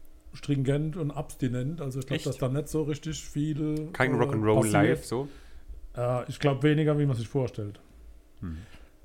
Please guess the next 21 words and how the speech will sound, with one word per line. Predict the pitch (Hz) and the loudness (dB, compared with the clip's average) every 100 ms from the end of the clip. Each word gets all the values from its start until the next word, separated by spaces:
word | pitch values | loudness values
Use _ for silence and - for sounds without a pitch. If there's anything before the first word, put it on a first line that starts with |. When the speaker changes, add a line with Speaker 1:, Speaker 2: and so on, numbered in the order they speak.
| - - | -18 -8
Speaker 1:
Das | 117 - | -8 -4
Titel | - 214 233 | 2 4 4
des | 170 | 2
Albums, | 147 185 226 254 269 269 - - - - - | 2 2 2 2 2 0 -2 -8 -12 -12 -2
Speaker 2:
Das | 170 | 2
Speaker 1:
äh, | 175 170 170 | 4 4 2
Speaker 2:
Titel. | 170 165 - - _ _ _ _ _ - | -2 -6 -16 -20 _ _ _ _ _ 0
Speaker 1:
in | 147 | 6
der | 151 156 | 6 6
auch | 156 | 0
die | 147 | -2
Zahl | - 151 147 143 | 4 4 4 0
sechs | - - 139 - | -2 0 0 0
sechs | 123 - | -4 0
sechs | 147 - - - | -2 -2 -10 0
oft | 151 - - | 0 0 -2
vorkommt, | 151 170 175 180 | 0 0 -2 -2
auch | 147 139 131 | -2 -2 0
in | 127 | -2
verschiedenen | 117 123 123 113 | -4 -4 -2 -4
Titeln, | 104 156 170 175 | -4 -4 -4 -6